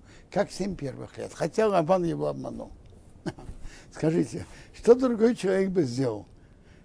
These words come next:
после того, как он семь лет работал? А? Ему дают что,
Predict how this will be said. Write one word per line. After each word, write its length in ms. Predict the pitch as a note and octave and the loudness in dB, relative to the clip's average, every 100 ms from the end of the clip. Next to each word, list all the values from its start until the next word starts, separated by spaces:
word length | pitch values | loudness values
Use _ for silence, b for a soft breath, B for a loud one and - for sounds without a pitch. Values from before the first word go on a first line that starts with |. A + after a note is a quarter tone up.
| - | 0
после 240 | D#3 E3+ | 2 2
того, 200 | F#3 F3+ | -2 -2
как 220 | D#3 D#3 D3+ | -2 -2 -4
он 160 | D#3 | -4
семь 260 | - F#3 E3 | -4 -4 -2
лет 220 | C#3+ C3+ | -4 -4
работал? 420 | A#2+ A2 F#2+ - - - - | -8 -8 -12 -14 -20 -20 -8
А? 180 | C#3+ D#3+ - - - - _ _ - - - - - - - - - b - | -6 -6 -10 -20 -20 -20 _ _ -20 -20 -20 -20 -20 -20 -20 -20 -20 b 0
Ему 260 | D3+ F3+ | 4 6
дают 420 | F3 E3 F#3 A3 | 6 4 2 0
что, 280 | - F3 F3 | 0 0 0